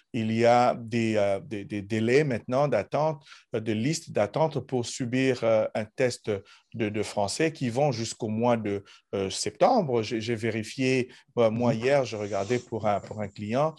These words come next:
Speaker 1: je vois des listes d'attente jusqu'au mois de septembre. Euh, et ça,
Speaker 2: Mhm,
Speaker 1: c'est,
Speaker 2: ouais.
Speaker 1: ce sont, ce sont des défis majeurs quand même à ce niveau-là.
Speaker 2: Oui, bien sûr. Moi, j'ai,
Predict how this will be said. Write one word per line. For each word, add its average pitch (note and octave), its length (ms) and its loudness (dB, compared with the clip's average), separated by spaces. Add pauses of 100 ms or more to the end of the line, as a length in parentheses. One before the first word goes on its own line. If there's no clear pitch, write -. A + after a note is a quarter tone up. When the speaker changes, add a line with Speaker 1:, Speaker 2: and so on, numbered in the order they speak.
(380)
Speaker 1:
je A2 160 -4
vois A#2+ 400 2
des A2 180 -6
listes A#2+ 260 -8
d'attente B2+ 420 -4
jusqu'au A2 360 -10
mois G#2+ 200 -2
de G2 100 -10
septembre. - 680 -8 (560)
Euh, - 420 -4
et A#2 60 -6
ça, A#2 140 -4
Speaker 2:
Mhm, - 60 -6
Speaker 1:
c'est, - 160 -8
Speaker 2:
ouais. A#2 40 -4
Speaker 1:
ce A#2 160 -6
sont, C3 240 -4
ce A#2 140 -6
sont B2+ 160 -4
des A2+ 140 -4
défis G#2+ 300 -8
majeurs G#2+ 420 -2
quand C#3 100 -4
même B2 180 -2
à G#2 40 -4
ce - 140 -12
niveau-là. F2 400 -12 (720)
Speaker 2:
Oui, A#2+ 180 2
bien A#2 120 -4
sûr. C3+ 240 -4
Moi, B2 80 4
j'ai, B2 140 4